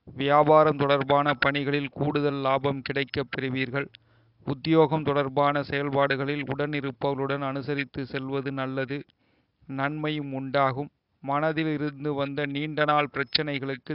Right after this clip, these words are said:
தீர்வு கிடைக்கும். வழக்கு தொடர்பான செயல்களில் எதிர்பாராத மாற்றங்கள் உண்டாகும். புதிய வேலை தேடுபவர்களுக்கு மகிழ்ச்சியான செய்திகள் கிடைக்கப் பெறுவீர்கள். அதிர்ஷ்ட திசை தெற்கு, எண் ஐந்து.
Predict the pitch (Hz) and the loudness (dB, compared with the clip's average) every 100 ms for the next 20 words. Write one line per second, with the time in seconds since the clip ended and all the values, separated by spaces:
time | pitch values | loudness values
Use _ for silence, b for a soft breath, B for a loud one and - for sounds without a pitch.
0 | 127 147 147 139 135 131 127 - 123 - | -6 -4 -4 -4 -8 -6 -8 -8 -14 -14
1 | _ _ _ _ - 135 147 165 139 160 | _ _ _ _ -4 2 4 4 2 -2
2 | 151 147 147 139 147 151 135 143 143 139 | 2 2 2 2 2 0 -4 -6 -4 -4
3 | 151 143 139 151 143 147 147 143 143 147 | -4 -2 -4 -4 -2 2 4 4 2 0
4 | 139 135 147 - - 147 143 139 135 127 | -2 2 2 2 -6 -4 -4 -4 -6 -2
5 | 127 120 120 _ _ _ _ _ - 151 | -2 -2 -8 _ _ _ _ _ -8 -2
6 | 156 160 160 147 147 151 147 143 147 147 | 0 2 2 2 0 0 -2 -2 -2 -2
7 | 139 139 139 139 139 156 139 139 151 - | -2 -2 -2 -4 -2 -2 0 0 0 0
8 | 151 143 147 139 147 147 143 127 151 135 | 0 2 0 -2 -2 0 -2 -2 -4 -4
9 | 139 143 131 147 127 139 131 135 123 127 | -4 -4 -2 -6 -2 -4 -2 -2 -4 -8
10 | - _ _ _ _ _ - 143 156 147 | -10 _ _ _ _ _ -2 0 0 0
11 | 151 139 135 147 139 147 139 123 151 147 | -2 -2 -2 -2 0 0 -2 -4 -4 -2
12 | 139 143 143 135 143 143 | -2 -2 -2 -2 -2 -4